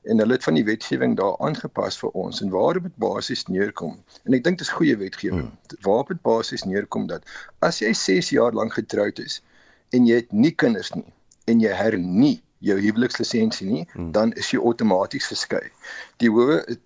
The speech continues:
Speaker 1: is, daar is verskriklik baie egskeidings. Ek sien dit in my praktyk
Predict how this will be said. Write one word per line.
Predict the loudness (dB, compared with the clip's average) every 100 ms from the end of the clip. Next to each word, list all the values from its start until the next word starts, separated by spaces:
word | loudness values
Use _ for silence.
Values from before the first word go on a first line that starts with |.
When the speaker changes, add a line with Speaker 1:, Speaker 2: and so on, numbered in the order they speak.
| -4
Speaker 1:
is, | -4 0
daar | 0 0
is | 0
verskriklik | -6 -6 -4 0 0 0 -4 -4
baie | -2 -2
egskeidings. | -4 -6 -4 -4 -4 -6 -12 _ -20 -20 _ -8
Ek | -2
sien | 2
dit | 2
in | 2
my | 0 -2
praktyk | -4 -2 0 0 0 -8